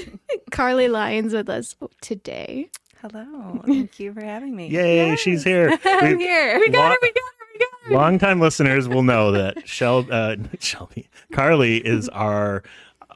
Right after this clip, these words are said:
Speaker 3: I've been debating on whether or not I, I can call you this, 'cause I don't know if people will get the Moby Dick reference, but you are our white whale.
Speaker 2: <laughs> That's
Speaker 3: We have,
Speaker 2: crazy.
Speaker 3: <laughs> we have been
Speaker 2: That's
Speaker 3: trying to
Speaker 2: crazy.
Speaker 3: get you on and wa-, and hoping to get you on for months at this point,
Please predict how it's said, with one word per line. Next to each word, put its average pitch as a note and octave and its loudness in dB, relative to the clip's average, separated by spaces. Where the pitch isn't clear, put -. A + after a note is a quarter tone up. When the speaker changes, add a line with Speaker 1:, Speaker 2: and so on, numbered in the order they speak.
Speaker 3:
I've G#2+ -8
been D#3+ 0
debating B2+ 0
on G#2 -2
whether G2+ 0
or G2 0
not F#2+ -2
I, F#2 -6
I F#2+ -8
can F#2 -10
call F#2+ -8
you F#2 -8
this, E2 -16
'cause F#2 -12
I G2 -10
don't F#2+ -10
know F#2+ -8
if F#2+ -12
people G#2+ -2
will G2+ -4
get G2 -10
the G2+ -8
Moby G2 -8
Dick G2 -10
reference, E2+ -14
but - -14
you A2+ -4
are A#2+ 0
our G2+ -2
white G2+ -6
whale. F#2+ -6
Speaker 2:
<laughs> D#4 0
That's - -2
Speaker 3:
We B2 4
have, B2 2
Speaker 2:
crazy. F#3 -2
Speaker 3:
<laughs> B2 2
we C#3 2
have C#3+ -2
been D3+ 2
Speaker 2:
That's C3 -6
Speaker 3:
trying B2+ 0
to C#3 -6
Speaker 2:
crazy. B2+ -2
Speaker 3:
get B2 0
you B2 -2
on G#2+ 0
and G#2+ -2
wa-, A2 -2
and A2 -2
hoping B2+ 2
to A2 0
get G2+ -4
you G#2+ -4
on G#2 -4
for G2+ -10
months G2+ -10
at F2+ -14
this - -14
point, - -16